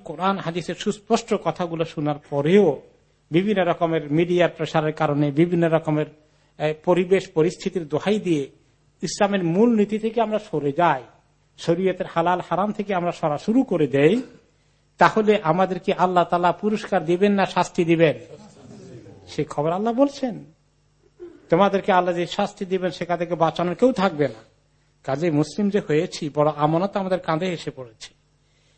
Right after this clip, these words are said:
ইসলামকে ইসলামের মতোই রাখতে হবে। এখন বহু তরিকা আছে যে ইসলামকে মনে হয় যেন কেউ কেউ একটু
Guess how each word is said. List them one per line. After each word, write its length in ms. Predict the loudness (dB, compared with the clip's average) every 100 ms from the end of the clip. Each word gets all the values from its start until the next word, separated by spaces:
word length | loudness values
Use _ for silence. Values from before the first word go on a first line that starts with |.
| _
ইসলামকে 760 | -6 -6 -2 -2 0 -2 -2 -2
ইসলামের 400 | -4 -2 -2 0
মতোই 360 | 0 0 0 0
রাখতে 280 | 0 -2 -4
হবে। 220 | -2 0
এখন 380 | -2 -2 -4 -6 _ _ -8
বহু 480 | -2 0 0 0 -4 -4
তরিকা 360 | -4 -2 0 -2
আছে 200 | -2 -8
যে 120 | -6
ইসলামকে 460 | -8 -2 -2 0 -2
মনে 180 | -2 -2
হয় 100 | -2
যেন 160 | -2
কেউ 220 | -2 -2 0
কেউ 160 | 0
একটু 240 | 0 0